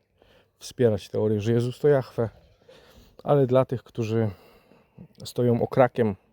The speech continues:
albo wierzą i pod-, wierzą w to, co ja powiedziałem i co zacytowałem, to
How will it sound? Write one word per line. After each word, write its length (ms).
albo 460
wierzą 640
i 100
pod-, 340
wierzą 320
w 60
to, 100
co 120
ja 80
powiedziałem 600
i 60
co 140
zacytowałem, 720
to 360